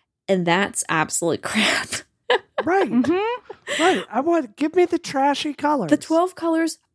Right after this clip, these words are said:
Speaker 1: are very good. That is what I will say about them. I really love the blue. The green, I'm not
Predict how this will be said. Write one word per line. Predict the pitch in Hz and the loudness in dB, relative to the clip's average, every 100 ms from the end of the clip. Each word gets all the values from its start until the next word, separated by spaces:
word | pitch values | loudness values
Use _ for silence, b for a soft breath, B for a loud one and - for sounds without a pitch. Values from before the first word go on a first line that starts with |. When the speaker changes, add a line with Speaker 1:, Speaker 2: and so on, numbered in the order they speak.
| - | -4
Speaker 1:
are | 233 214 | -2 2
very | 196 180 175 | 4 2 0
good. | - - - 226 _ _ _ | -4 -10 -10 -14 _ _ _
That | 180 170 | 0 2
is | 170 185 | 2 0
what | 160 | 0
I | 151 | 0
will | 151 | -2
say | - 87 | -2 -4
about | - - - | -2 -4 -4
them. | - - - 226 _ _ | -6 -8 -12 -14 _ _
I | 180 175 170 170 - | -2 0 0 0 -2
really | 196 202 226 214 | -2 2 2 2
love | 170 165 160 | -2 -2 -2
the | 156 | -4
blue. | 151 143 147 196 - _ _ _ _ _ _ _ _ - | 0 2 2 0 -4 _ _ _ _ _ _ _ _ -6
The | 220 208 | -4 -2
green, | 214 226 247 | 0 0 0
I'm | 277 240 226 | -2 0 2
not | 202 190 - | 2 0 -4